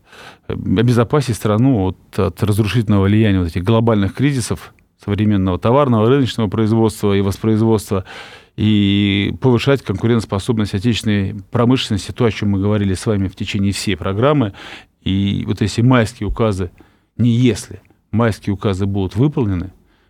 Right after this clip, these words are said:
э, показатели, которые заложены, будут достигнуты,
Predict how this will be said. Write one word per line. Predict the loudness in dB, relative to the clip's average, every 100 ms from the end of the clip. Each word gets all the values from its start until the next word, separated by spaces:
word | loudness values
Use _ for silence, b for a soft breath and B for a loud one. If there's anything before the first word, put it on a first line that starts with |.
| _
э, | -10 -6
показатели, | -4 -2 0 -2 -4
которые | -6 -4 -4
заложены, | -2 -2 -2 -2 -4
будут | -4 -4
достигнуты, | -2 -2 0 0 -2 -6